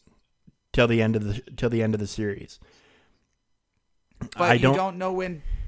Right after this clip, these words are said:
Speaker 2: Rex removes his inhibitor chip or his whatever, that chip, the, the,
Speaker 1: The
Speaker 2: um,
Speaker 1: command chip. I don't, I don't,
Speaker 2: command chip.
Speaker 1: I, I, I, w-, dude, we got five episodes left.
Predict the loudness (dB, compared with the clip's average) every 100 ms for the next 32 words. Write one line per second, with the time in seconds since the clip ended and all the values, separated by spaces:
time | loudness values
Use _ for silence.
0 | -10 -16 -20 _ -20 -6 -2 -2 -4 -10
1 | -10 -6 -6 -6 -8 -8 -4 -4 -2 -4
2 | -6 -6 -8 -8 -8 -10 -10 -6 -6 -6
3 | -6 -4 -4 -6 -8 -10 -8 -6 -4 -4
4 | -8 -8 -10 -8 -8 -6 -6 -6 -8 -6
5 | -4 -4 -6 -8 -8 -6 -6 -8 -14 _
6 | _ _ _ _ _ -10 -2 0 2 2
7 | 2 0 -2 -6 2 6 8 6 4 4
8 | 4 6 4 2 -2 0 2 2 0 -4
9 | -2 0 0 -4 -8 -4 -2 -2 -6 -6
10 | -2 2 0 -2 -14 -6 -2 0 2 0
11 | -2 -4 0 2 2 4 6 6 4 -2
12 | -2 -4 -4 -4 -10